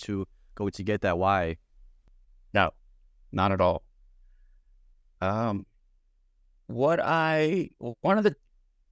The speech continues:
Speaker 2: big things I focus on in my book is the teenage depression. And I used to speak at, uh, high school psychology and health classes on teenage depression.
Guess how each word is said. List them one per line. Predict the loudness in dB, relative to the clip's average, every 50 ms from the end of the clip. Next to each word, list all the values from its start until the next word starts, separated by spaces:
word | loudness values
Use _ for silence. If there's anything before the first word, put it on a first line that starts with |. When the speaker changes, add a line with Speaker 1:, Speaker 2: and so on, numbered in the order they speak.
| _ _ _ _ _ _ _ _ _ _ _ -2
Speaker 2:
big | -2 -2 0
things | 0 0 0 2
I | 2 2 2
focus | 2 0 -2 -2 -2 -4 -4 -2
on | -2 0 0 0
in | 0 -2
my | -2 -2 -4
book | -2 -2 -2 -2 -4 -4 -2
is | 0 0 0 0 -2 -6
the | -8 -8 -6
teenage | -2 -2 0 0 0 0 -2 -2 -4 -4 -6
depression. | -8 -6 -4 -2 0 0 0 0 -2 -8 -10 -10 -10 -14 -14 _ _ _ _ _ _ _ _ _ _ _ _ _ _ _ _ _ _ _ _
And | -6 -2 0 0 2 2 2 2 2 2 0 0 -2 -2 -4 -6 -8 _ _ _ _ _ _ _ _ _ _ -8 -6
I | -4
used | 0 0 0 0 -2 -2 -8
to | -8
speak | -8 -8 _ -4 -2 -2 -2 -2 -2 -2
at, | -4 -4 -4 _ -2
uh, | 0 2 2 2
high | 0 0 0 0
school | 0 -2 -6 -6 -4 -4 -2 -4 -6 -10 -12 -8
psychology | -6 -4 -4 -2 0 0 2 2 2 2 0 -2 -2 0
and | 0 0 0
health | 2 2 2 0 0
classes | -2 -2 0 0 0 0 -4 -6 -8 -4 -2
on | -2 -2 -2 -4 -8 -10 -6
teenage | -6 -4 -2 -2 -4 -4 -6 -8
depression. | -20 _ -12 -8 -6 -6 -6 -6 -8 -12 -14 -16